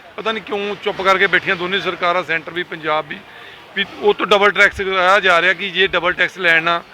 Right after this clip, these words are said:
ਲੋਕਾਂ ਦੀਆਂ ਜਾ-, ਜਿਹੜੀਆਂ ਕੀਮਤੀ ਜਾਨਾਂ ਆ, ਉਹ ਜਾਣ ਦੀ ਪਰਵਾਹ ਨਹੀਂ ਹੈ ਸਰਕਾਰ ਨੂੰ। ਜੇ ਸਰਕਾਰ ਨੂੰ ਕੰਮ ਦਾ ਨਹੀਂ ਹੈਗਾ, ਸਰਕਾਰ ਨੂੰ ਇਹ ਤਾਂ ਹੋਣਾ ਚਾਹੀਦਾ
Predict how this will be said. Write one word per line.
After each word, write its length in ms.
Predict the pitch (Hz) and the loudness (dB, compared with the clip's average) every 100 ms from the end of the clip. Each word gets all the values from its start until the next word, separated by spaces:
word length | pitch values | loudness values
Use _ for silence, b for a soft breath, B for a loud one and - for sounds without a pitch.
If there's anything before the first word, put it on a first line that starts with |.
| B B B 156 | B B B -6
ਲੋਕਾਂ 360 | 170 175 190 | -4 -2 -2
ਦੀਆਂ 120 | 180 180 | 0 0
ਜਾ-, 140 | 165 | 2
ਜਿਹੜੀਆਂ 240 | 190 180 | 2 0
ਕੀਮਤੀ 400 | 185 180 160 170 | 0 -4 -6 -8
ਜਾਨਾਂ 360 | 160 156 156 165 | -2 -2 2 2
ਆ, 40 | |
ਉਹ 140 | 175 185 | 2 0
ਜਾਣ 260 | 165 160 | 2 0
ਦੀ 100 | 160 | 0
ਪਰਵਾਹ 300 | 170 165 156 | -6 -2 0
ਨਹੀਂ 100 | 175 | 0
ਹੈ 60 | 202 | -4
ਸਰਕਾਰ 400 | 165 170 175 151 | -10 -8 -4 -4
ਨੂੰ। 140 | 151 147 B B B 151 | -4 -14 B B B -16
ਜੇ 80 | |
ਸਰਕਾਰ 480 | 165 175 - 175 156 | -4 -4 0 4 4
ਨੂੰ 120 | 165 170 | 2 -4
ਕੰਮ 280 | 180 160 | -4 -4
ਦਾ 120 | 160 165 | -2 0
ਨਹੀਂ 200 | 160 185 | 0 0
ਹੈਗਾ, 320 | 156 160 185 B B - | 0 0 -2 B B -16
ਸਰਕਾਰ 380 | - 165 190 165 | -14 -6 0 2
ਨੂੰ 160 | 165 175 | 2 0
ਇਹ 80 | 196 | 2
ਤਾਂ 100 | 180 | 2
ਹੋਣਾ 220 | 160 160 | 0 -2
ਚਾਹੀਦਾ 440 | 156 147 165 196 | 0 2 2 0